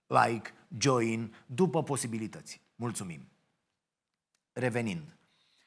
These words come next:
când stați în același loc și doar vă gândiți la ce ați putea să faceți, opțiunile sunt limitate. Trebuie să schimbați locul în care vă aflați ca să vă puteți schimba circumstanțele.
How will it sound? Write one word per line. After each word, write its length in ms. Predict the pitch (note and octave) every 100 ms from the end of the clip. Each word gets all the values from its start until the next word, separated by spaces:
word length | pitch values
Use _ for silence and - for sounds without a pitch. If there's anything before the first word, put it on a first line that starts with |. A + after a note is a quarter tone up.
| _ _ _ _ -
când 220 | F3 D#3
stați 340 | E3 G3+ -
în 80 | G3
același 500 | D#3+ F3 E3+ E3 C3+
loc 440 | B2+ G#2+ - - - _ _ _
și 220 | - -
doar 200 | C3+ F3
vă 160 | E3+ E3+
gândiți 640 | C#3+ E3 D3+ F3+ G3 -
la 160 | C3 B2+
ce 140 | -
ați 180 | D#3 -
putea 240 | C#3 C3+
să 140 | C3+ C3+
faceți, 640 | - D#3 G#2 A2 C3 - _ _
opțiunile 840 | F#3 - - F3 F#3+ F#3+ B2+ C#3
sunt 300 | - D3+ C#3
limitate. 680 | C3+ B2+ B2 - D#2 - - _ _ _ _ _ _ _ _ _
Trebuie 460 | - G#3 F3+ C#3 B2
să 160 | -
schimbați 560 | A2+ - A#2+ B2 B2+ -
locul 360 | A2+ D3 D3 C3
în 100 | A2+
care 200 | B2 A2
vă 120 | G#2+
aflați 500 | F#2+ - C#3 D3 - - -
ca 120 | - D#3+
să 140 | D#3
vă 140 | C#3
puteți 360 | C3+ C3+ D#3 D3+
schimba 400 | - C#3+ B2+ C#3
circumstanțele. 960 | C3+ C#3 - B2+ A#2 A2 F#2 - C#2+